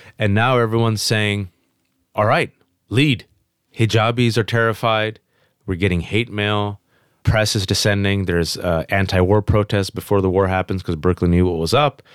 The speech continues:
And next thing you know, I'm in front of three hundred people giving a speech, and I'm ask-, I'm wondering and asking myself, "How did I get here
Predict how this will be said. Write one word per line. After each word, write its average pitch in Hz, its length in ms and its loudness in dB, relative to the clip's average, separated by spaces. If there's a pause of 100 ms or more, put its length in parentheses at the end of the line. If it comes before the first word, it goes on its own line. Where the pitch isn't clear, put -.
(260)
And 92 140 -6
next 107 220 -4
thing 110 120 2
you 104 80 4
know, 110 380 0 (500)
I'm 117 380 -2
in 113 80 0
front 107 220 0
of 95 60 -8
three 117 180 0
hundred 104 160 -2
people 107 240 0
giving 98 220 0
a 90 40 2
speech, - 560 -2 (400)
and 95 160 -2
I'm 107 300 0
ask-, 110 380 -2
I'm 113 140 2
wondering 113 460 2
and 107 80 0
asking 98 300 -2
myself, 101 340 0
"How 123 220 -4
did 160 140 0
I 117 100 2
get 101 240 -2
here 101 520 0